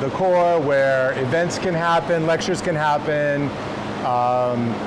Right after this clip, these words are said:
you know, all kinds of community activities. What you just came through is back of house, so everything from storage to telecom rooms, restrooms.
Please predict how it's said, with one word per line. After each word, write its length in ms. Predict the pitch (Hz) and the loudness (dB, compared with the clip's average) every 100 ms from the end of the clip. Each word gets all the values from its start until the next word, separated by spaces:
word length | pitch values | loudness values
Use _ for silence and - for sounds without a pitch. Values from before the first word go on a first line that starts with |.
| - | -4
you 60 | |
know, 120 | 127 127 | -2 0
all 160 | 139 | 0
kinds 260 | - 156 135 | 0 -2 -2
of 100 | - | -4
community 380 | 156 156 156 156 | -2 -2 0 0
activities. 600 | 151 160 147 147 147 - - - - - 147 | 0 -2 -2 -2 -2 -4 -8 -8 -8 -4 0
What 200 | 170 - | 0 0
you 120 | 175 | 0
just 340 | 143 196 196 | 2 2 2
came 300 | - 202 190 | 0 2 2
through 560 | 147 - 185 190 196 190 | -2 0 2 4 4 4
is 180 | 175 - 143 131 - | 2 0 -4 -2 0
back 240 | 165 170 | 2 2
of 80 | 165 | 0
house, 360 | 160 160 165 - | 2 2 2 2
so 200 | 160 151 | 2 2
everything 580 | 156 160 165 160 156 123 | 2 0 0 0 0 -2
from 360 | 165 151 143 | 0 0 0
storage 720 | 131 - 170 160 165 160 131 156 156 | -2 -2 0 2 4 2 0 -4 -2
to 220 | 160 143 | -2 -2
telecom 560 | 123 160 160 165 160 151 | 0 0 0 0 0 0
rooms, 360 | 151 151 151 | 0 0 -2
restrooms. 1000 | 123 151 156 - 165 156 151 147 147 - | 0 2 2 0 0 0 0 0 -2 -4